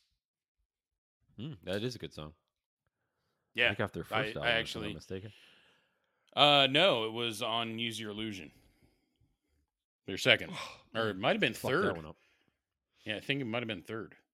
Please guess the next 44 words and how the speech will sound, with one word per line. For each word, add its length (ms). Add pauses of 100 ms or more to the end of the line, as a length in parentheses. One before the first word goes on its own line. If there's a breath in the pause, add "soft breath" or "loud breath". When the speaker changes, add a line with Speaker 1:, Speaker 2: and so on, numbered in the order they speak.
(140)
Speaker 1:
No, 300
I 100
don't 100
think 120
it 20
was 120
third 200
album. 220 (1400 loud breath)
Speaker 2:
Yeah, 260
because 220
what 80
Speaker 1:
Use 60
Speaker 2:
was 80
Speaker 1:
Your 100
Illusion 160 (160)
Speaker 2:
Patience 100
Speaker 1:
was 140
Speaker 2:
on? 80
Speaker 1:
like, 140 (220)
it 60
was 120
a 40
double 340
album. 260 (920)
Speaker 2:
Yeah, 220
that 180
was, 160 (100)
it 60
was 220 (520)
what 300
you 120
had 440 (200)
Appetite 400
for 100
Destruction, 540
G 200
N 100
R 140
Lies, 340
and 80
then 140
Use 180
Your 120
Illusion. 340